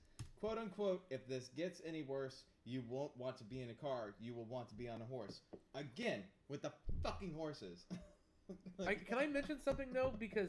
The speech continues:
Speaker 2: this movie's called Bird Box, and yes, you see birds. Where the fuck are any other fucking animal in this
Speaker 1: Where's the
Speaker 2: entire movie?
Speaker 1: horses?
Speaker 2: No, just
Speaker 1: <laughs>
Speaker 2: any animal.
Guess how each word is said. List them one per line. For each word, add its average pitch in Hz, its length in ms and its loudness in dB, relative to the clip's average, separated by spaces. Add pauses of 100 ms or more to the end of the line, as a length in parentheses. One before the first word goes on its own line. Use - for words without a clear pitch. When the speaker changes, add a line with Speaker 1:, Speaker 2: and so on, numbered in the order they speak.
Speaker 2:
this 170 200 0
movie's 247 280 2
called 185 300 2
Bird 147 240 2
Box, 120 300 -2
and 131 100 -12
yes, 151 140 -6
you 151 80 -6
see 151 180 -10
birds. 131 340 -2 (600)
Where 190 260 6
the 392 120 12
fuck 185 300 8
are 156 140 2
any 180 240 4
other 170 220 6
fucking 147 400 2
animal 127 420 4
in 120 80 -2
this 160 60 4
Speaker 1:
Where's 233 160 4
the 262 80 0
Speaker 2:
entire 262 220 6
movie? 202 160 0
Speaker 1:
horses? - 280 -2
Speaker 2:
No, 247 260 10
just - 140 4 (160)
Speaker 1:
<laughs> - 180 -8
Speaker 2:
any 311 300 10
animal. 131 400 8